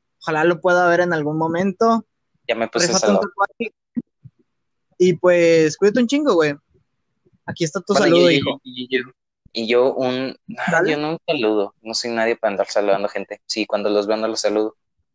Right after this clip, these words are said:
Speaker 2: Es un abrazo
Speaker 1: <laughs>
Speaker 2: y un caguamazo pa' él, él, él. O sea, no él, él, él. O sea, como Eleven, pero él. Esa persona no sabe quién
Speaker 1: Ok,
Speaker 2: es, así
Speaker 1: ok.
Speaker 2: que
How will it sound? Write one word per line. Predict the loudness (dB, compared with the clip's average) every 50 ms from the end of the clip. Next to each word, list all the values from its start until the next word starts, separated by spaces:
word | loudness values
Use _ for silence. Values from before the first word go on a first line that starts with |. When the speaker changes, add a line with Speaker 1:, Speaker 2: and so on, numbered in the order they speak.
| _ _ _ -4
Speaker 2:
Es | -2 0 0 0 -2 -6 -6 -6
un | -6 -4 -2 -2
abrazo | -2 -4 -2 -2 -2 -2 0 0 -2 -2
Speaker 1:
<laughs> | 0 0 -2 -4 -4
Speaker 2:
y | -8
un | -10 -10 -4 -2
caguamazo | -2 0 0 -2 -2 -4 -4 -4 -4 -4 -6 -8 -8 _ _ _ _
pa' | -2 0 2
él, | 2 2 0 -2 -4 -8 -10 _ _ _ _ _ -4
él, | -2 -2 -2 -2 -6 _ _ _ -4
él. | -2 -2 -2 -2 -4 -10 -16 -16 _ _ _
O | -8
sea, | -4 -4 -4 -4 -2
no | -2 -2 -2 -2 -4 _ -8 -4
él, | -2 -2 -2 -2 -6 _ _ _ _ _ _ _ _ _ _ _ _ _ _
él, | -6 -4 -4 -4 -6 _ _ _ _ _ _ _ -20 _ _ _ _ _ _ _ -6
él. | -6 -6 -6 -6 -6
O | -6 -4
sea, | -4 -2
como | -4 -2 -2
Eleven, | 0 0 0 -2 -4 -8 _ _
pero | -2 0 0 0 0 -2
él. | -2 -2 -2 -4 -8 _ _ _ _ _ _ _ _ _ _ _ -10
Esa | -10 -8
persona | -8 -4 -4 -2 -2
no | -2
sabe | -2 -2 -2
quién | -2 -2 0 0
Speaker 1:
Ok, | 0
Speaker 2:
es, | 0 0
así | 0 0 -2 -4
Speaker 1:
ok. | -4 -4
Speaker 2:
que | -6 -6 -6